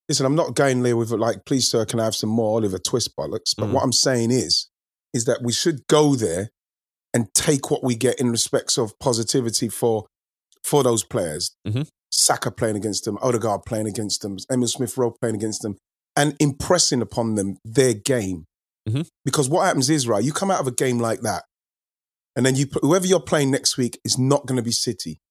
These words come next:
Speaker 1: All of a sudden, you feel like, "Yeah, I know the level I need to be." Lit-, City is the, is the place where you find your level and say, "Now that's where I'm playing every week." Because when I play against City, if I'm not doing this, when we play against them,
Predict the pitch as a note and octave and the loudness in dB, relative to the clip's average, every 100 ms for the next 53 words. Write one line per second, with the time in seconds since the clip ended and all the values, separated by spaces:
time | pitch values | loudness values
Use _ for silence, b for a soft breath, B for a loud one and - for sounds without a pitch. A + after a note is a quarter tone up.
0 | _ - D#3+ D#3 - D3+ B2 A#2 - C#3 | _ -2 0 2 2 2 2 -2 0 0
1 | A#2 G2+ A#2 A2+ F#2+ - _ _ _ A#2 | 0 -2 0 -2 -2 -10 _ _ _ -2
2 | A#2 A#2+ C3+ C3+ A2+ A#2+ A2+ A2+ A2 A#2+ | 2 4 4 4 2 2 2 0 0 0
3 | G#2+ - G2 C3 F2+ E2+ _ _ _ _ | 0 -4 -2 -4 -4 -10 _ _ _ _
4 | _ A2+ C3+ F3+ - - G#3+ - F3+ D3+ | _ 0 2 4 4 4 2 2 -2 0
5 | D3+ - B2+ B2 - C#3+ B2 - B2+ A#2+ | -4 -2 -2 -4 0 2 2 0 0 -2
6 | A#2+ - D#3+ C#3 A2+ G#2 A#2 A2+ G2+ G#2 | -6 -4 0 2 0 0 0 0 -2 -4
7 | G2+ A2+ G2+ - _ _ A2+ A#2+ C3 G2+ | -2 -2 -2 -6 _ _ 0 2 4 2
8 | A#2 A#2+ - B2+ A2 - A#2+ G#2+ G#2+ G#2 | 0 0 0 2 0 0 -2 -2 -2 -2
9 | A2+ G#2 - _ _ _ - - G#2 G#2 | -2 -4 -10 _ _ _ -6 -2 0 0
10 | C#3 C#3 C#3+ A#2+ A2+ F#2 - C#3 - C#2+ | 2 2 0 0 0 0 0 0 -4 -14
11 | - C#3 D#3 - B2 A#2+ G#2+ A2+ D3+ - | -4 -2 0 0 0 0 0 2 2 2
12 | - - _ _ _ _ _ _ _ _ | -2 -4 _ _ _ _ _ _ _ _
13 | - A#2 A2+ C#3 A#2 G#2+ F#2+ F#2+ | -4 -4 0 0 0 -2 -4 -8